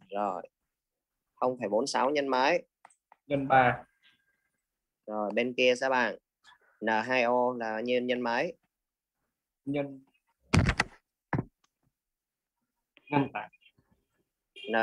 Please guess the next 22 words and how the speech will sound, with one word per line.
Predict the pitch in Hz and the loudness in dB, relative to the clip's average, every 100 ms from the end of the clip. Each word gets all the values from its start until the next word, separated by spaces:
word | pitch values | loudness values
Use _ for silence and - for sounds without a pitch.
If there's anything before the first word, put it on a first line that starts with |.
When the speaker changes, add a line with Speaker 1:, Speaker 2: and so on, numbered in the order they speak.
| 127 | 2
Speaker 1:
hai | 135 131 | 2 4
nhân | 131 131 | 4 2
mấy? | 123 135 175 - _ _ _ _ _ _ _ _ _ _ | 0 0 -2 -10 _ _ _ _ _ _ _ _ _ _
Speaker 2:
N | 135 131 | 0 2
hai | 139 | 4
nhân | 139 135 131 | 4 0 -4
mười. | 117 - _ _ _ _ - _ _ _ _ _ - | -10 -16 _ _ _ _ -20 _ _ _ _ _ -12
Speaker 1:
Rồi, | 104 104 104 98 | -6 -4 -4 -2
vậy | 104 92 | -4 2
bằng | 117 117 | 2 4
nhau | 123 135 | 2 2
chưa? | 131 135 139 147 _ _ _ _ _ _ - - - _ _ _ _ - | 2 2 2 -2 _ _ _ _ _ _ -18 -16 -16 _ _ _ _ -4
Speaker 2:
Dạ | 113 95 | -2 0
rồi. | 104 - _ _ - - _ _ _ _ _ _ _ _ _ _ _ _ _ _ _ _ | -2 -8 _ _ -20 -20 _ _ _ _ _ _ _ _ _ _ _ _ _ _ _ _
Speaker 1:
Không | - | -12
phẩy | 123 | -4
bốn | 117 | -2
sáu | 135 135 | -2 -2
nhân | 131 | 0
ba | 127 | -2
được | 117 | -2
nhiêu? | 120 120 | -4 -6